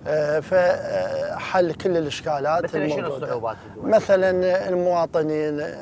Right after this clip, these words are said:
Speaker 1: يدعون بأن هاي الأراضي تابعة
Speaker 2: إلهم.
Speaker 1: آه، إلهم.
Speaker 2: هي، هي صدق إلهم وهي حكومة؟
Speaker 1: لا، هي موازاة شط العرب،
Speaker 2: تعتبر
Speaker 1: تعرف
Speaker 2: محرمات.
Speaker 1: محرمات شط
Speaker 2: صحيح،
Speaker 1: العرب.
Speaker 2: محرمات أنهر.
Speaker 1: اي، ومرات يجي يوم منطقة على ساتر أليف.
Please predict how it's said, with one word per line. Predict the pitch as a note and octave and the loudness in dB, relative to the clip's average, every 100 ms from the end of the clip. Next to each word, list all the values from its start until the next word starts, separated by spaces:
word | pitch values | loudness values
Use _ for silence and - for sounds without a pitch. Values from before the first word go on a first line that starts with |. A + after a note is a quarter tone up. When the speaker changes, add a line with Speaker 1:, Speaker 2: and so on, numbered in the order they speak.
| - | -6
Speaker 1:
يدعون | F3+ D#3+ C3+ D#3+ D3 | -2 0 0 -2 -2
بأن | C3+ D3 | -2 -2
هاي | D3 C3+ D3+ D3 | -4 -2 -2 -2
الأراضي | C#3+ E3 D3+ D3 C#3+ C3+ | -4 -2 0 2 0 -2
تابعة | - D3 B2+ C#3+ D3+ C3+ D3+ - - - - - - - | -4 -4 -2 -2 -2 -6 -8 -14 -20 -20 -20 -20 -8 -4
Speaker 2:
إلهم. | F3 C3+ | -2 -2
Speaker 1:
آه، | G#2+ F#3 F#3 | 0 2 4
إلهم. | D#3+ C3 C#3+ C#3+ - - - - - - | 2 -2 -10 -12 -16 -20 -20 -20 -16 -8
Speaker 2:
هي، | E3+ E3+ D#3 | -4 -4 -2
هي | E3 | -4
صدق | - F#3 F#3 | -4 -6 -2
إلهم | G3 G3+ | -2 0
وهي | F3 E3+ | -2 -2
حكومة؟ | D#3 - | -6 2
Speaker 1:
لا، | G#3 A3+ F3+ | 6 8 6
هي | G#3+ A3 G#3+ | 6 8 8
موازاة | G3+ G3+ F#3+ G#3 | 6 6 6 6
شط | F#3+ G3 - | 4 0 2
العرب، | G#3 A#3 F#3 C#3+ | 2 4 2 0
Speaker 2:
تعتبر | C3+ G3+ G3+ | -2 2 4
Speaker 1:
تعرف | E3+ D#3 - | 6 6 4
Speaker 2:
محرمات. | E3 | 4
Speaker 1:
محرمات | F#3 G3+ E3+ E3+ E3+ E3 D3 | 4 4 4 6 6 2 2
شط | F3 | 0
Speaker 2:
صحيح، | E3+ E3+ - | 2 2 4
Speaker 1:
العرب. | E3 D#3 D3+ | 4 4 4
Speaker 2:
محرمات | D#3 F3 F3+ F#3 | 0 -4 -4 -4
أنهر. | F#3 F#3 F3+ D#3+ | -6 -8 -10 2
Speaker 1:
اي، | G3 E3+ D3+ | 6 6 4
ومرات | - F#3+ F3+ F#3 G#3 F#3+ | 2 4 4 6 4 4
يجي | G3 F#3 F3 | 2 4 4
يوم | F#3+ F3+ | 6 4
منطقة | F3+ F#3+ F#3+ F3 | 4 2 0 -2
على | F3 F3 D#3 | 0 2 2
ساتر | F3+ D#3+ E3+ D#3+ | 0 -2 0 0
أليف. | D#3 F3 D#3+ - | 4 2 2 -4